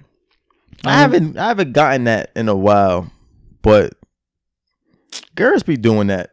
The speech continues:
Speaker 2: like, all the time. Like, they putting niggas through, I, n-, not really through tests, but
Speaker 1: Screenings.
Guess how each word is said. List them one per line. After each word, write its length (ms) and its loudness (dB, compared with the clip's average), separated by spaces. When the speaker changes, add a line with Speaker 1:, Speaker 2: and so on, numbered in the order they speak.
Speaker 2:
like, 180 -2
all 160 0
the 60 0
time. 500 -4
Like, 320 -6
they 120 -10
putting 340 -8
niggas 300 -8
through, 160 -12
I, 240 -6
n-, 240 -10
not 180 -6
really 160 -2
through 200 -8
tests, 360 -6
but 360 -10
Speaker 1:
Screenings. 580 -14